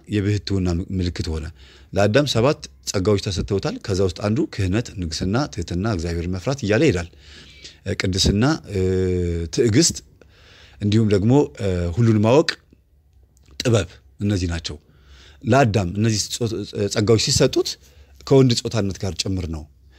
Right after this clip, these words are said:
ግን ከጎኑ ስለተገኘች ለሔዋንም እኩል ተካፍላለች። ልክ ጨረቃ ከፀሐይ ነው ብርሃኗን የምታገኘው፣ ሔዋንም ደግሞ ከአዳም፣ እ፣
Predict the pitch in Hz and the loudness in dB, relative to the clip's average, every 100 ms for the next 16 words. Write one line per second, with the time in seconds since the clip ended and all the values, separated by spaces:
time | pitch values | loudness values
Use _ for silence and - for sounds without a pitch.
0 | - 110 120 214 - - 139 117 147 143 | -6 2 4 2 -2 -2 2 4 4 2
1 | 135 127 117 117 415 - - 117 101 101 | 0 -2 0 -2 -2 -6 0 2 2 2
2 | 95 - 160 156 92 - 85 76 - - | -2 -4 -4 -4 -8 -8 -10 -10 -12 -14
3 | - - - - - - 123 127 - - | -16 -20 -20 -20 -20 -2 0 0 -2 0
4 | 101 101 147 151 - 117 117 113 101 92 | 0 2 0 0 -4 -4 0 0 0 -2
5 | 95 95 92 90 87 85 90 123 392 _ | -2 -2 -2 -4 -4 -4 -2 -2 -4 _
6 | _ _ _ _ - - 107 101 98 92 | _ _ _ _ -20 -4 2 4 2 0
7 | 104 185 101 98 90 156 339 _ _ _ | -2 -4 -8 -4 -2 -2 -4 _ _ _
8 | - | -6